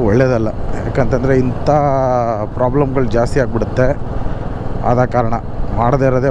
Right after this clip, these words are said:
ಒಳ್ಳೆಯದು ನಾವು. ಯಾಕಂತಂದರೆ ಇಲ್ಲಾಂದರೆ ಪರಿಸ್ಥಿತಿ ಹೆಂಗಾಗಿರೋದು ಅಂದರೆ ಈಗ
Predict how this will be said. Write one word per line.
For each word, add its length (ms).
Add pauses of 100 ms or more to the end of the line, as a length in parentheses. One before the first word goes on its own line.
(100)
ಒಳ್ಳೆಯದು 340
ನಾವು. 140 (2750)
ಯಾಕಂತಂದರೆ 600
ಇಲ್ಲಾಂದರೆ 400 (100)
ಪರಿಸ್ಥಿತಿ 420
ಹೆಂಗಾಗಿರೋದು 540
ಅಂದರೆ 200
ಈಗ 120